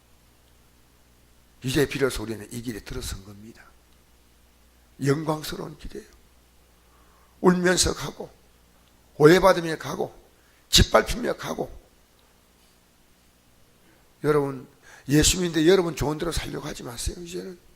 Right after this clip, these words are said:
주님이 원하신 대로. 이게 날마다 제가 주님을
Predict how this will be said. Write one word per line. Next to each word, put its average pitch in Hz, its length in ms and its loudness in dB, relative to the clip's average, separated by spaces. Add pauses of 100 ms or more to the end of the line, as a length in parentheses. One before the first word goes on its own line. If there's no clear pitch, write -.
(840)
주님이 127 300 -6
원하신 120 400 -16
대로. - 220 -20 (640)
이게 117 420 -4 (1900)
날마다 113 480 -6
제가 107 240 -12
주님을 101 380 -14